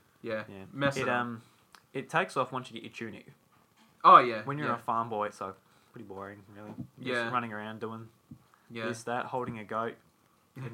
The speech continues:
Speaker 2: you get
Speaker 1: <laughs>
Speaker 2: <laughs> it's like, yeah.
Speaker 1: Yeah, from goat wrestling. But yeah, um, it was definitely,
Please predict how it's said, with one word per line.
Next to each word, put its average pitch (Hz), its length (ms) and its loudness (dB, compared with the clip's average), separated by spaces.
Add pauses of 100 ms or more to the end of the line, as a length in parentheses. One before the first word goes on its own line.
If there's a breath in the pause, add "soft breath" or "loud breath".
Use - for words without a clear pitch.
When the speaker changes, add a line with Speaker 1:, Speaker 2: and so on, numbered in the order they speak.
(160)
Speaker 2:
you 202 80 -6
get 127 140 -8 (260)
Speaker 1:
<laughs> - 160 -20
Speaker 2:
<laughs> - 260 -12
it's - 180 -8
like, 113 160 -10 (440)
yeah. 139 160 -8
Speaker 1:
Yeah, - 80 -10 (160)
from 117 400 -10
goat 123 240 -2
wrestling. 123 420 -12 (1200 loud breath)
But 127 100 -6
yeah, 123 260 -2 (240)
um, 123 460 2 (1600)
it 151 60 -4
was 139 180 0
definitely, 127 800 -6